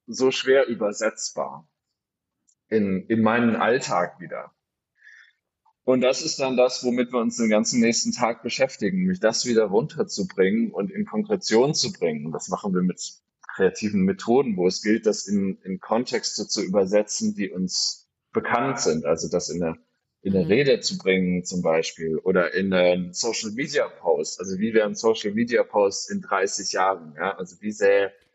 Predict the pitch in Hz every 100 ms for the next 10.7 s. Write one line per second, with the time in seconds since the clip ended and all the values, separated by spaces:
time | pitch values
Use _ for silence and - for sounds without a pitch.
0 | _ _ _ 123 123 135 139 131 123 120
1 | 117 123 120 - 113 110 - - 104 92
2 | - 80 76 - _ _ _ - 117 98
3 | 123 127 123 113 107 147 131 92 95 78
4 | 80 - 120 - 117 120 113 104 131 135
5 | 110 113 107 - 98 104 - 95 - 90
6 | - 80 78 _ _ 101 117 127 - 107
7 | 110 123 127 120 101 _ - 98 110 113
8 | 107 104 92 _ - 110 117 135 156 -
9 | - 110 - 107 104 101 98 98 98 95
10 | 98 85 73 - - -